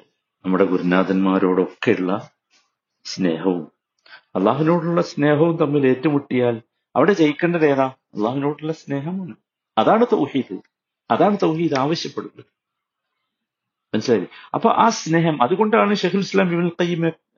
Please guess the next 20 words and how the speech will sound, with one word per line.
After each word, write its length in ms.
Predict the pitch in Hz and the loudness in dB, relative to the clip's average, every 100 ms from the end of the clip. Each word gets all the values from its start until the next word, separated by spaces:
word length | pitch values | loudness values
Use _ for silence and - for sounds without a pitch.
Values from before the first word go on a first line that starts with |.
| - | -8
റഹിമഹുല്ലാഹ് 680 | - 147 147 160 156 156 | -2 -2 0 0 2 2
ഒക്കെ 160 | 135 135 - | -2 -2 -4
പറഞ്ഞത്, 360 | 117 120 104 107 - _ _ _ _ - | -4 -4 -4 -6 -8 _ _ _ _ -8
ഇബാദത്തുകൾക്ക് 920 | 98 123 170 180 190 185 180 - 175 175 _ _ _ | 2 2 4 0 0 0 0 -2 -6 -6 _ _ _
വിശദീകരണം 760 | 110 117 151 151 170 170 165 160 | -4 0 0 0 0 0 0 -2
പറഞ്ഞപ്പോ 420 | 151 139 143 143 - | -2 -4 -4 -4 -2
പറഞ്ഞ 260 | 127 123 127 | -4 -4 -4
ഒന്ന് 320 | 117 113 123 | -2 -2 -2
ഷിദ്ദത്തുൽ 800 | - 110 - _ 220 220 233 208 | -2 -4 -6 _ 0 2 0 2
മഹബ്ബ 500 | 156 - 131 123 139 - | 0 0 -4 0 -2 0
എന്ന്, 180 | 90 82 _ _ _ _ | -8 -14 _ _ _ _
കഠിനമായ 760 | - 101 110 135 143 151 147 175 _ _ _ _ _ _ - | -8 -2 0 2 2 0 -2 -6 _ _ _ _ _ _ -16
സ്നേഹം 540 | - - 90 85 85 - 92 | -10 -6 -6 -6 -8 -10 -14
എന്ന്. 200 | 85 73 _ _ _ _ _ _ | -16 -16 _ _ _ _ _ _
മനസ്സിലായില്ലേ? 380 | - - 101 87 - - | -12 0 0 0 -10 -20
അപ്പൊ 140 | _ 156 | _ 0
ശരിക്കും 380 | - 120 - | 2 0 2
നമ്മൾ 160 | 160 151 | 2 2
മനസ്സിലാക്കുക, 760 | 107 95 - 113 _ 92 98 - - - | 0 -6 -4 -4 _ -4 -4 -8 -20 -20
സ്നേഹമില്ലാത്ത 1400 | - - - 143 165 190 185 226 202 160 135 120 - | -12 -12 0 4 6 4 4 4 4 4 2 2 0